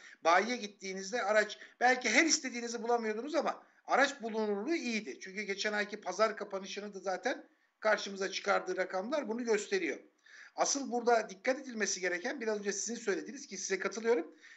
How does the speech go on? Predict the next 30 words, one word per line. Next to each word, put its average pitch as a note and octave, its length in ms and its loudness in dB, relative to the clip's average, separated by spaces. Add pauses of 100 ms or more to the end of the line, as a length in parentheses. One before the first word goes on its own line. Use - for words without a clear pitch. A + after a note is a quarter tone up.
Sayın G#3+ 380 2
Bakan'ın A3+ 320 4
ağzından A3 580 0
bir A3+ 100 -4
Aralık G#3+ 360 0
kelimesi G#3 400 -4
çıkmadı. - 460 -8 (760)
Bu F#3+ 80 6
aslında A#3+ 420 4
kimsenin D4 400 -2
ağzından D3 460 2
çıkmadı. - 460 -18
Bunu G#3 140 -4
Anadolu B3 340 2
Ajansı B3 420 2
yazdı. - 380 0 (400)
İlk D4 280 0
önce. C3 380 -4 (520)
Dün, A3+ 320 2
e, E3+ 300 -6
cumartesi A3 540 2
akşamı F#3 440 -4
biz G#3 220 -6
de E3 240 0
konuyla F#3 360 -4
ilgili E3+ 680 -2
sosyal F#3+ 400 2
medyada F#3 400 -2
paylaşımlar F3 580 -4
yaparken A3+ 600 2